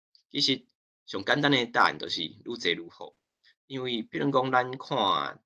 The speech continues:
正边这个图表，有英语甲西班牙语，啊，这个是咱即马差不多资料总共有偌济咧？总共差不多可能有一亿句，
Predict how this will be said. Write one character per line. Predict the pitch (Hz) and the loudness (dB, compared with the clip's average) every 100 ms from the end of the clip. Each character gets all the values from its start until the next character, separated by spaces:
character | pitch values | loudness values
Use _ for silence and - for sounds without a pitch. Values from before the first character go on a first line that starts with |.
| _ _ _ _ _ | _ _ _ _ _
正 | - 123 | -2 -2
边 | - 82 | -2 -6
这 | - | -2
个 | 92 | -2
图 | - 80 - | -2 -8 -6
表， | 98 - - _ _ _ | -8 -8 -18 _ _ _
有 | 107 104 95 | -6 -2 0
英 | 123 117 | 0 4
语 | 147 | 4
甲 | 127 127 | 6 4
西 | 123 110 | 4 0
班 | 95 92 | -2 -4
牙 | 90 | -8
语， | 87 110 - _ _ _ _ _ | -12 -14 -18 _ _ _ _ _
啊， | 165 | -14
这 | 165 156 | -4 2
个 | 147 | 4
是 | 139 101 90 | 4 2 -2
咱 | - 127 135 | 0 0 0
即 | 131 | -2
马 | 135 120 | 2 2
差 | 110 113 | 0 -8
不 | - | -6
多 | 127 117 127 _ _ | 0 0 0 _ _
资 | - 104 | -10 -4
料 | 92 92 - _ | -2 -2 -6 _
总 | - 151 | -6 -4
共 | 127 92 | -2 -4
有 | 87 | -6
偌 | 73 | -6
济 | - 78 | -4 -2
咧？ | 82 | -2
总 | 135 147 | -2 -2
共 | 117 95 | -2 -4
差 | - | -6
不 | 135 | -4
多 | 123 110 | 0 0
可 | 117 | 0
能 | 95 | -4
有 | - 85 _ _ _ _ _ _ - | -6 -14 _ _ _ _ _ _ -14
一 | 165 - | -10 0
亿 | 147 | 0
句， | - - | 0 -20